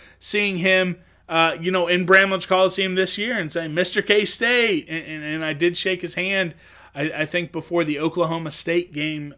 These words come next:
uh, this year. I think it was the Oklahoma State game or the West Virginia game. I can't, can't quite remember. Um, b-, but the man is an absolute legend.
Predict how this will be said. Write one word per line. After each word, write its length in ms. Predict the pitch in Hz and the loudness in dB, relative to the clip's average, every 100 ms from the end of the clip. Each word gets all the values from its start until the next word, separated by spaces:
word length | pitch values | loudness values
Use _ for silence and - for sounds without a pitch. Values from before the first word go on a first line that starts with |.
| - | -14
uh, 280 | 147 143 139 | -10 -8 -8
this 360 | 131 156 156 131 | -6 -6 -6 -8
year. 300 | 151 185 135 | -4 -2 -2
I 80 | |
think 180 | 123 160 | -4 -8
it 40 | 147 | -8
was 100 | 123 | -8
the 80 | |
Oklahoma 380 | 139 151 156 151 | -10 -8 -8 -10
State 260 | - 156 143 | -8 -10 -8
game 200 | 147 143 | -8 -6
or 80 | 127 | -6
the 260 | 123 120 _ _ _ _ | -8 -10 _ _ _ _
West 240 | 147 151 - | -6 -6 -4
Virginia 520 | 143 123 139 143 135 | -8 -6 -6 -6 -8
game. 240 | 120 117 | -10 -12
I 200 | 120 123 | -12 -14
can't, 340 | 117 - 147 _ | -16 -16 -18 _
can't 280 | - 139 - | -14 -14 -12
quite 260 | 143 131 | -12 -12
remember. 540 | 127 123 120 120 113 - _ _ _ _ | -16 -16 -14 -14 -16 -20 _ _ _ _
Um, 420 | 147 151 160 151 - _ - 151 | -4 0 0 -2 -10 _ -20 -16
b-, 140 | 165 156 - | -14 -16 0
but 200 | 190 180 | 0 2
the 80 | 190 | 0
man 280 | 196 208 202 | 2 0 0
is 140 | 165 | -2
an 80 | 170 | 0
absolute 500 | 165 160 - 165 143 | 0 0 -2 -6 -4
legend. 560 | 143 131 135 131 131 | -4 -4 -6 -8 -10